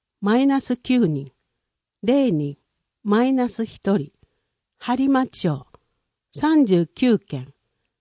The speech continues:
マイナス十件。五十人、マイナス八人。一人、プラス一人。犯罪発生の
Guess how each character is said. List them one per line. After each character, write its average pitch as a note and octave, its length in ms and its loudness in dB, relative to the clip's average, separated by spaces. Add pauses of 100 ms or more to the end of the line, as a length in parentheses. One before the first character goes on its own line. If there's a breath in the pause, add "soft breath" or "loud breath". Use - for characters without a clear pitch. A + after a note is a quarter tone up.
(120)
マ G#3 160 2
イ C#4 100 4
ナ C4+ 140 2
ス A#3 160 -4
十 A#3 180 -2 (180)
件。 C3+ 260 -10 (760)
五 G#3+ 220 4
十 A#3+ 280 4
人、 D#3 300 -4 (560)
マ A3 220 2
イ C#4 80 2
ナ B3+ 160 0
ス B3 140 -4
八 G3+ 360 -4
人。 C#3+ 240 -2 (800)
一 B3+ 380 0
人、 G3 180 -4 (480)
プ A3+ 140 0
ラ C4 160 0
ス - 400 -6
一 - 360 -6
人。 C#3+ 120 -12 (2000)
犯 D4 360 2
罪 C#4 320 -2
発 - 320 -10
生 D#3+ 440 -6
の C#3+ 260 -8